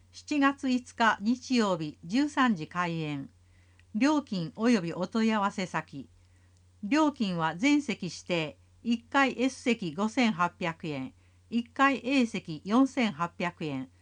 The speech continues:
桟敷席四千八百円、二階席三千八百円。学生は五百円割引です。お問い合わせ先、電話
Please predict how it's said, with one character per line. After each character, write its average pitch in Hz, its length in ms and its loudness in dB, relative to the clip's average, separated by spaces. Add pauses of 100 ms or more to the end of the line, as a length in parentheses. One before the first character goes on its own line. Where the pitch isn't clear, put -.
(200)
桟 262 360 -2
敷 269 140 0
席 170 380 -6
四 240 220 4
千 233 260 -2
八 165 280 -6
百 185 260 -6
円、 135 240 -6 (400)
二 233 180 2
階 269 220 2
席 170 400 -8
三 254 340 2
千 240 220 2
八 190 260 -4
百 190 280 -4
円。 139 240 -4 (840)
学 233 220 0
生 285 280 0
は 247 180 6
五 208 160 0
百 269 260 -4
円 254 200 4
割 208 360 0
引 165 60 -6
で 165 140 -2
す。 - 260 -20 (420)
お 233 140 -2
問 294 200 2
い 285 60 2
合 277 80 2
わ 247 140 4
せ 240 120 -2
先、 185 480 -4 (400)
電 254 300 4
話 240 240 2